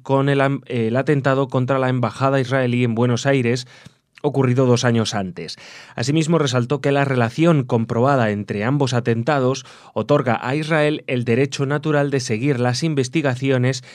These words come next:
y esperar que perpetradores y patrocinadores sean llevados ante la justicia, en particular en tiempos en que sufrimos la plaga del terror iraní en todo el mundo.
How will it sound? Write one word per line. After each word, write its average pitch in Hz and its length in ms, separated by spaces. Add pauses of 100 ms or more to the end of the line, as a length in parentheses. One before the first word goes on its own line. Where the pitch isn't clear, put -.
(160)
y 107 100
esperar 117 480
que 147 200
perpetradores 110 1160
y 135 140
patrocinadores 127 960 (260)
sean 127 260
llevados 110 340
ante 120 160
la 117 100
justicia, 127 640 (240)
en 156 100
particular 120 520
en 110 140
tiempos 123 380
en 120 100
que 135 100
sufrimos 127 600
la 113 240
plaga 139 280
del 123 160
terror 120 460
iraní 120 400
en 110 160
todo 113 220
el 107 100
mundo. 98 460